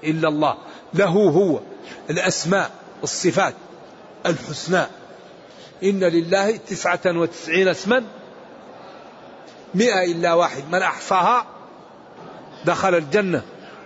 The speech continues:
وفي الترمذي: "هو الله الذي لا إله إلا هو".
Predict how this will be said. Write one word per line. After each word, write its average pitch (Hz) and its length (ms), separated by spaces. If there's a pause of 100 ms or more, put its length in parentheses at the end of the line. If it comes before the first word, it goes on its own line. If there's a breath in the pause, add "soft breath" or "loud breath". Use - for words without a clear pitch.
وفي 170 160
الترمذي: 180 520
"هو 160 140
الله 156 300
الذي 143 360
لا 139 160
إله 131 300
إلا 123 300
هو". 104 140